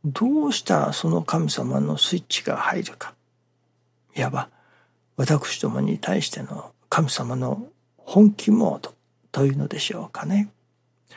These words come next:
その神様の本気モードのスイッチを入れるものは何かということですね。そこから神様の本気モードでの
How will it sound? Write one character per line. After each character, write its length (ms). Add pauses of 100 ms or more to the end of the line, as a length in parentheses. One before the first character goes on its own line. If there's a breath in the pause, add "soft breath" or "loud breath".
(540 loud breath)
そ 200
の 300 (180)
神 280
様 280
の 180
本 400
気 200
モ 380
ー 40
ド 180 (580)
の 200 (300)
ス 240
イ 60
ッ 60 (100)
チ 240
を 120 (240)
入 200
れ 40
る 120
も 160
の 120
は 300
何 220
か 200 (1120)
と 200
い 240
う 60 (140)
こ 140
と 140
で 100
す 180
ね。 200 (560 loud breath)
そ 160
こ 160
か 140
ら 340
神 220
様 280
の 240 (1040)
本 280
気 320 (380)
モ 260
ー 20
ド 160
で 140
の 240